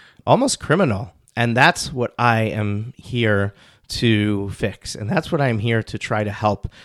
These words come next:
and try to make different for you. So I've taken all of my experiences as director of I T, as director of sales, as an accountant, as a tax strategist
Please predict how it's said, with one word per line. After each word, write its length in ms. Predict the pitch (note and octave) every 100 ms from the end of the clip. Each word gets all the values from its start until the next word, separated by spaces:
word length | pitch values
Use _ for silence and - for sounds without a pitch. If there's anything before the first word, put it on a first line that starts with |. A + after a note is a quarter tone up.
| - -
and 220 | A2 A2
try 240 | - A#2 A#2+
to 500 | - A#2 G#2+ G#2+ G#2 _
make 380 | - G#2+ A2 G#2+ - - _ -
different 500 | - A#2+ - G#2+ -
for 280 | - G#2+ G#2+
you. 320 | G2+ D#2 D2+ - - - -
So 220 | - D3+ C#3+
I've 160 | C#3
taken 380 | - F3 D3+ B2+
all 300 | - B2 D#3+
of 80 | F#3
my 140 | C#3
experiences 840 | B2 - G#2+ A2+ G#2+ G2+ F#2 E2 - -
as 500 | B2+ E3+ F3 C#3+ - _
director 460 | A#2 B2 C#3 B2+ A#2+
of 80 | A2
I 140 | G#2
T, 420 | - - G2 G2 - - _ _
as 440 | - C#3 E3+ E3+ D#3+ -
director 500 | B2 B2+ C3 B2 A2
of 120 | G2+
sales, 520 | - G#2 F#2 - - _ _ _ _
as 300 | A#2+ C#3 D3
an 100 | D3
accountant, 680 | C3+ - - A#2 A#2 G#2+ - _ _ _ _ _ _ A#2+
as 500 | C3 C#3+ D#3 C#3+ - -
a 300 | B2+ B2 A#2+
tax 480 | - B2+ E3 - -
strategist 840 | - G#2 G2 E2+ - G2 - -